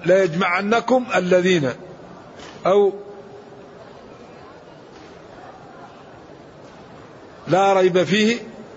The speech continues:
يعني، هل هو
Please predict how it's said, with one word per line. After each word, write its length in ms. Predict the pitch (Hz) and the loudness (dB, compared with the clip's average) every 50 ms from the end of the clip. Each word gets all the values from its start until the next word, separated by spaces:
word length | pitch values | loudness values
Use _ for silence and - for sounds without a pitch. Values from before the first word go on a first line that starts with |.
| - - - - - - - - - - - - - - - - - - - - - - - 156 | -20 -20 -20 -20 -20 -20 -20 -20 -20 -20 -20 -20 -20 -20 -20 -20 -20 -20 -20 -20 -20 -14 -4 -4
يعني، 360 | 170 165 165 180 185 185 180 | -2 -2 -2 -2 -2 -2 -2
هل 360 | 160 - 139 170 202 196 175 | -2 -2 -2 0 0 2 4
هو 420 | 175 202 208 196 190 180 170 156 | 2 4 4 4 2 2 0 -2